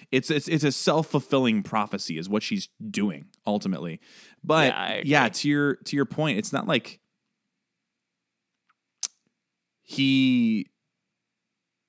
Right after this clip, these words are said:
Speaker 1: he has tremors. If there was one coming on, there is a person there stepping in.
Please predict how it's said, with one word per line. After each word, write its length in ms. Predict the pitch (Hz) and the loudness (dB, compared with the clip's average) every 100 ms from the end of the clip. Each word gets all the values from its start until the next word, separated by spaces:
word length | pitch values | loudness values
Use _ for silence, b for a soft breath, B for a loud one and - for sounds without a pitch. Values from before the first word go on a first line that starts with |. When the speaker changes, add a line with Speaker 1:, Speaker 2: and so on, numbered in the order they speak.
| _ _ _ _ _ _ | _ _ _ _ _ _
Speaker 1:
he 320 | - - 131 | -8 0 2
has 220 | 147 156 | 2 0
tremors. 720 | - 117 98 95 135 - - - _ _ _ _ _ _ _ _ _ - | 0 0 2 0 -2 -8 -14 -18 _ _ _ _ _ _ _ _ _ -2
If 200 | 120 135 | 0 2
there 120 | 135 | 4
was 200 | 135 127 | 2 2
one 240 | 120 127 | 0 0
coming 300 | 135 131 135 | -2 -2 -2
on, 280 | 98 82 101 | -2 -2 0
there 160 | 101 101 | 2 0
is 80 | 98 | 0
a 60 | |
person 380 | - 107 104 127 | -4 -4 -2 -2
there 160 | 107 107 | -2 -2
stepping 400 | - 110 127 113 | -4 -4 -2 -4
in. 260 | 76 92 | -4 -8